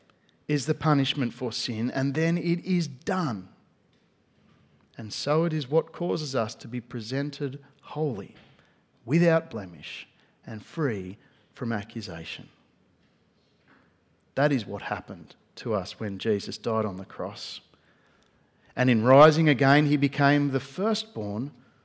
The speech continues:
from among the dead, the supremacy of the Son, having conquered death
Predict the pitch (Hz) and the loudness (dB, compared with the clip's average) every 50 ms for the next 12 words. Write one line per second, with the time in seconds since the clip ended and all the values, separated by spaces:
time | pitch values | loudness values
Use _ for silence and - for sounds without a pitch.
0 | _ _ _ - 151 135 135 135 139 139 143 143 143 143 135 117 117 104 90 90 | _ _ _ 0 2 4 6 6 6 6 6 6 4 2 0 -2 -4 -8 -10 -10
1 | 98 110 - _ _ _ _ _ _ _ _ _ _ - 147 127 - - 156 - | -12 -18 -20 _ _ _ _ _ _ _ _ _ _ -6 -6 -4 -4 -4 -6 -8
2 | - - - 180 170 165 160 156 - - 170 156 143 - 143 139 135 143 147 139 | -6 -2 4 6 6 6 6 4 2 2 0 0 2 2 2 2 0 -2 -6 -6
3 | - - 120 98 101 107 107 - - - - - 156 147 131 139 131 123 131 135 | -4 -4 -4 -4 -4 -6 -8 -8 -12 -12 -4 0 2 4 4 4 2 0 -2 -6
4 | - - - 180 190 202 202 196 - 196 170 131 - - 107 95 - - - - | -8 -4 0 2 2 2 2 4 4 2 2 2 -2 -8 -8 -8 -10 -14 -18 -20
5 | - | -20